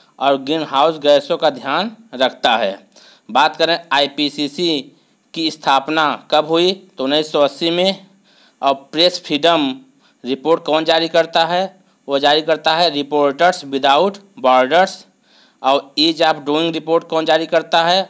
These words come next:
वह करता है विश्व बैंक। बात करें ह्यूमन डेवलपमेंट रिपोर्ट कौन जारी करता है?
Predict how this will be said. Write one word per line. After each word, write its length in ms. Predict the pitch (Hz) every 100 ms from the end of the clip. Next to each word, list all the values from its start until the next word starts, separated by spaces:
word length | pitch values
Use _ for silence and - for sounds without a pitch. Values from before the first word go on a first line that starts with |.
| -
वह 180 | 139 143
करता 300 | 151 143 160
है 100 | 120
विश्व 340 | 147 156 175
बैंक। 380 | 165 175 196 - - _ _ _ _ -
बात 300 | 117 143 160
करें 240 | 170 170 160
ह्यूमन 440 | 143 143 156 170
डेवलपमेंट 540 | 151 147 156 156 160 160
रिपोर्ट 340 | 160 165 165
कौन 220 | 165 165
जारी 240 | 160 160 165
करता 360 | 165 160 170
है? 280 | 175 185